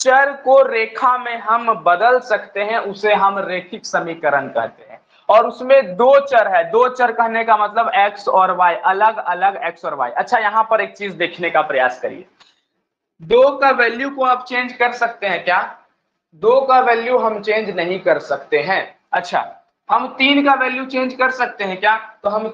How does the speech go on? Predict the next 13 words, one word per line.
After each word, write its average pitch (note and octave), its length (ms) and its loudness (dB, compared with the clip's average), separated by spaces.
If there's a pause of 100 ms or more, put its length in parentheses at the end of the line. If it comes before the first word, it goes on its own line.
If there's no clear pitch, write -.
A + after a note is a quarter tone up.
तीन B3 280 -4
का A#3 160 4
value G3+ 400 -2
change G3+ 400 -4
नहीं F3 300 -6
कर D3+ 200 2
सकते C3+ 440 -4
हैं। E3 400 -4 (160)
तो A3 60 6
इसका B3+ 380 2
मतलब B3+ 400 -2
ये B3 200 2
हुआ A#3 320 4